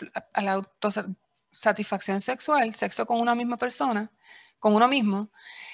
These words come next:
¿Y por qué se cae en el pecado de adulterio? Porque la mayoría de las, em,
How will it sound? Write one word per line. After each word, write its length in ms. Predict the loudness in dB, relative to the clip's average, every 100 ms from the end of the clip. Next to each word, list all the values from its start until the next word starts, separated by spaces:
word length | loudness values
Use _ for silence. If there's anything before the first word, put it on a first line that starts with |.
| -20 -20 -2
¿Y 100 | 4
por 200 | 6 6
qué 100 | 2
se 160 | 4
cae 180 | 6 6
en 80 | 8
el 80 | 4
pecado 380 | 0 0 4 6
de 80 | 4
adulterio? 720 | 2 -2 -2 0 0 -2 -6 _ _ _ _ _ 0
Porque 260 | 2 4
la 140 | 4 6
mayoría 800 | 4 4 2 2 2 2 2 2
de 120 | 2 4
las, 680 | 2 0 -2 -4 -4 -8 0
em, 1120 | 2 4 4 2 0 -2 -2 0 0 -2 -2